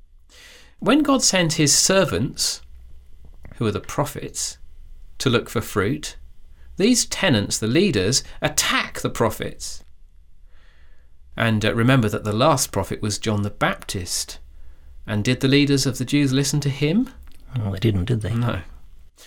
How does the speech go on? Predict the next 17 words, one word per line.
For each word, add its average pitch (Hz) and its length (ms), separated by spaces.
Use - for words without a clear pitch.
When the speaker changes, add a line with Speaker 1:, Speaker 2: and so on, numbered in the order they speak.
Speaker 1:
So 185 220
at - 60
last, 170 760
God 175 240
sends 110 440
his 147 280
son. 135 640
But 214 100
of 214 100
course 277 280
the 120 100
leaders 117 400
want 151 200
to - 60
keep - 220
the 147 80
fruit. - 400